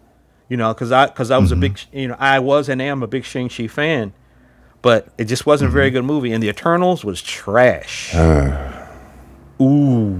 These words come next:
Speaker 3: Yeah.
Speaker 2: Yeah, it was, it was pretty, it was pretty hard to watch, dude. I,
Speaker 1: Ooh.
Speaker 2: I, I, I, you know, yeah,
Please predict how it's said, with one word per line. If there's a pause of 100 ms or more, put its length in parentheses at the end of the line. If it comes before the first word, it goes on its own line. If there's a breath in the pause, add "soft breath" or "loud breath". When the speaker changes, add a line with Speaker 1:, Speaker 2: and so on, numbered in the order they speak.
(120)
Speaker 3:
Yeah. (140)
Speaker 2:
Yeah,
it
was,
it
was
pretty,
it
was
pretty
hard
to
watch,
dude.
I,
Speaker 1:
Ooh.
Speaker 2:
I,
I, (360)
I,
you
know,
yeah,